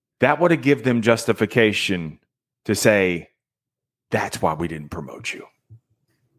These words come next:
So he said, "I wasn't gonna give him the satisfaction." I wasn't gonna prove him right. I rolled up my sleeves, and I just kept on working.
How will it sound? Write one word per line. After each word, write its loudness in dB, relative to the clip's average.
So 2
he 4
said, 4
"I 2
wasn't 4
gonna 2
give 2
him -2
the -6
satisfaction." -2
I -4
wasn't 2
gonna 2
prove 0
him -4
right. -2
I -2
rolled 4
up 2
my 0
sleeves, -4
and 2
I 4
just 2
kept 0
on 0
working. -6